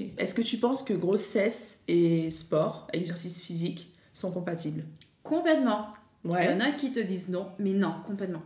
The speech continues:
Speaker 2: C'est, euh, je vais pas dire que c'est indispensable, mais, euh, c'est... Compl-, moi, j'ai fait du sport jusqu'à huit mois.
Speaker 1: Ah ouais.
Speaker 2: Mais, euh, adapté, hein.
Speaker 1: Du sport adapté.
Speaker 2: <laughs> Après,
Speaker 1: Ouais.
Speaker 2: tu t'adaptes à, par, par contre, je me mettais pas autant de pression qu'avant. C'est-à-dire que moi, quand j'étais vraiment, euh,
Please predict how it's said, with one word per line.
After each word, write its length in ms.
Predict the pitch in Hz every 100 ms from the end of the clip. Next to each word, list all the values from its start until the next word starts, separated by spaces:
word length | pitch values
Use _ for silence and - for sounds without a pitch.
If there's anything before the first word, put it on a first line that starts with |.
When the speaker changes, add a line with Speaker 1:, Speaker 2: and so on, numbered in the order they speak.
| - - - - -
Speaker 2:
C'est, 400 | - - 208 202
euh, 200 | 196 180 180
je 40 |
vais 60 | 190
pas 100 | 233
dire 100 | 294
que 40 |
c'est 100 | 285
indispensable, 640 | 220 196 - 196 185 208 269 214
mais, 220 | 190 190
euh, 380 | 180 175 175 175 175 - - -
c'est... 480 | - - 208 196 -
Compl-, 260 | - 254 -
moi, 120 | 247
j'ai 100 | 240
fait 140 | 226
du 100 | 196
sport 220 | 196 240 240
jusqu'à 220 | - 180
huit 180 | 175 202
mois. 180 | 175 - - _ _ _ 185
Speaker 1:
Ah 80 | 202
ouais. 200 | 175 165 - -
Speaker 2:
Mais, 260 | 202 202 185
euh, 40 |
adapté, 420 | 160 226 - 190
hein. 100 | 180 240 - -
Speaker 1:
Du 120 | 170
sport 240 | 156 208 185
adapté. 480 | 185 175 - 170 - -
Speaker 2:
<laughs> 140 | -
Après, 200 | 196 180
Speaker 1:
Ouais. 60 | -
Speaker 2:
tu 40 |
t'adaptes 300 | 233 233 254
à, 120 | 226 202
par, 340 | 202 196 196 - -
par 120 | 190 277
contre, 160 | 277
je 60 | 247
me 40 |
mettais 260 | 214 202 202
pas 260 | 254 262 254
autant 240 | 254 262
de 60 | 240
pression 320 | 220 220 208
qu'avant. 280 | 226 226 220
C'est-à-dire 220 | 220 190
que 80 | 196
moi, 240 | 185 190 208
quand 80 | 202
j'étais 260 | 190 190
vraiment, 400 | 175 185 196
euh, 40 | 208